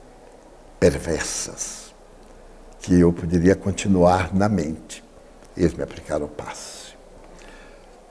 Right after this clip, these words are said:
E eu roguei assim a proteção de Jesus. Eu disse, eu disse, "O Senhor sabe que eu o amo.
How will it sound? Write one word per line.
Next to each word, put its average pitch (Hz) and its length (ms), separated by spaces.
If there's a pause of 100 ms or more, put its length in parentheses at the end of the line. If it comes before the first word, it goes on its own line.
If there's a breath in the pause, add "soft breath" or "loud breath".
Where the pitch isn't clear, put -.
(460)
E 110 140
eu 113 100
roguei 95 560
assim 90 220
a 90 60
proteção 85 500
de 95 120
Jesus. - 680 (300)
Eu 107 160
disse, 104 560 (840 loud breath)
eu 117 100
disse, 107 300
"O 107 60
Senhor 156 360
sabe 147 800
que 107 200
eu 131 100
o 120 220
amo. 78 340